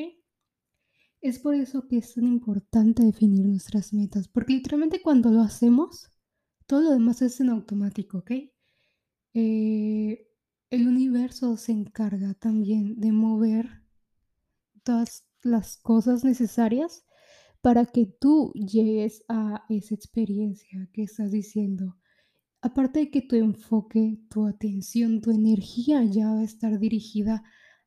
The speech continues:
hacia esa meta o esas metas, porque es, es bueno tener varias metas. Recuerda que cuando tú das un paso hacia tu meta, el universo da mil pasos por ti.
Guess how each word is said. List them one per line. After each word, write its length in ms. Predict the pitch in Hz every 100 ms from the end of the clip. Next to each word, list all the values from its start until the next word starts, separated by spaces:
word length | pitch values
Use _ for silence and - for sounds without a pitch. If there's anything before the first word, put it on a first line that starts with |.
| _ -
hacia 500 | 226 - 226 214 -
esa 320 | 233 220 254
meta 360 | 240 214 208 208
o 160 | 208 214
esas 280 | 220 240 -
metas, 460 | 214 208 214 190
porque 480 | - 214 - 226 - _ _ _ _ _ _ _ _ -
es, 260 | 247 240 -
es 160 | 269 -
bueno 220 | 381 381
tener 240 | 247 233
varias 320 | 226 214 202 220
metas. 500 | 202 214 202 - _ _ _ _ _ _ _ _ _ _ _ _ _ _ _ _ _ _
Recuerda 580 | - 226 233 233 226 226
que 140 | 233
cuando 260 | 233 233 220
tú 120 | 226
das 200 | 214 202
un 180 | 226 208
paso 300 | 214 196 220
hacia 240 | 202 208
tu 120 | 208
meta, 520 | 196 196 190 208 214 - -
el 180 | 226 214
universo 460 | 220 220 185 208
da 120 | 202
mil 520 | 190 196 214 208 220 -
pasos 540 | - 220 196 190 180
por 320 | _ 208 196
ti. 340 | - 190 170